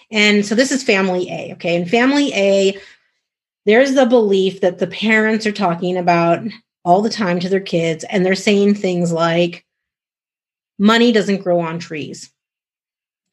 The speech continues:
The thought that comes out of the belief that money doesn't grow on trees is that, well, money must be really hard to come by. And that really feeds into the idea of scarcity.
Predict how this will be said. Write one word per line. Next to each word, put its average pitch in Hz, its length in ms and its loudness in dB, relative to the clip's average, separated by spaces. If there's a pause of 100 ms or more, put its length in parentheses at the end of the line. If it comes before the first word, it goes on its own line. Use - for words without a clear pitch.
(1500)
The 220 160 2
thought 254 800 -2 (120)
that 196 240 0
comes 233 420 0
out 185 300 0
of 175 460 0
the 180 80 -2
belief 220 400 0
that 175 140 -2
money 185 180 -2
doesn't 170 220 -2
grow 170 160 -4
on 165 120 -6
trees 220 500 2
is 208 260 0
that, 180 360 -2 (800)
well, 208 420 2
money 214 360 2
must 185 240 -2
be 196 80 -6
really 175 260 -2
hard 160 380 -4 (160)
to - 80 -16
come 240 260 2
by. 135 400 -4 (760)
And 220 440 2
that 262 240 0
really 240 380 -4
feeds 220 360 -8
into 185 440 -4
the 175 120 0
idea 160 240 -2
of 151 80 -12
scarcity. 175 800 -4